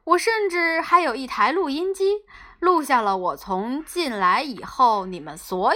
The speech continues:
有的谈话。”他掏出录音机展示给众人看。“这就是。”警察局长：“你想用它来做什么？”疯子：“我把袋子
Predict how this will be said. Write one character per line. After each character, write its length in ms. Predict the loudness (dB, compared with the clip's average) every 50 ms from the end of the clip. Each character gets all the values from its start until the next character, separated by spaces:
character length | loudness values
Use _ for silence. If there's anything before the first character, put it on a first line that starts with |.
| 4 4
有 120 | 2 2
的 120 | 0 -4 -14
谈 300 | -12 -10 -10 -10 -12 -8
话。” 360 | -2 0 0 0 -2 -4 -14 _ _ -20 _ _ -20 -20 -20 -20 -20 -20 -20 -12
他 180 | -8 -6 -6 -6
掏 240 | -4 -4 -4 -4
出 160 | -4 -4 -6 -6
录 140 | -4 -6
音 200 | -6 -6 -8 -8
机 220 | -6 -6 -6 -6 -6 -10 -20 -16 -10
展 220 | -8 -8 -8 -8
示 200 | -10 -12 -12 -12
给 180 | -10 -12 -14 -10
众 220 | -4 -4 -2 -2
人 180 | -4 -6 -12 -14
看。 360 | -6 -4 -4 -2 -4 -6 -14 _ _ _ _ _ _ _ _ _ _ _ _ _ -20 -20 -20 -20 _ _ _ -20 _ _ _
“这 220 | -2 0 0 0
就 140 | 0 -2 -8
是。” 280 | -14 -14 -14 -14 -16 -20 _ _ _ _ _ _ _ _ _ _ _ _ _ _ _ _ _ _ _ _ _ -8
警 180 | -6 -4 -4
察 200 | -2 -2 -2 -2
局 180 | -2 -4 -6 -6
长 280 | -4 -6 -6 -6 -10 -20 _ _ _ _ _ _ _ _ _ _ _ _ _ _ _ _ _ _ _ _ -4
：“你 180 | 0 2 2
想 160 | 2 2 2 0
用 140 | 0 0
它 160 | 2 4 6 8
来 140 | 8 6
做 220 | 6 4 2 2 2
什 160 | 2 2 2
么？” 280 | 4 2 2 2 0 -10 _ _ _ _ -20 _ -20 -20 _ _ _ _
疯 320 | -6 -2 -2 -2 -2 -4
子 200 | -6 -10 -16 -20 -20 -20 -20 _ _ -20 -20 -20 -20 _ -20 -20 -20 -20 -20 -14 -2
：“我 140 | 2 2 4
把 160 | 6 4 4
袋 280 | 6 6 4 4 4 2
子 460 | -4 -10 -8 -6 -6 -6 -8 -8 -12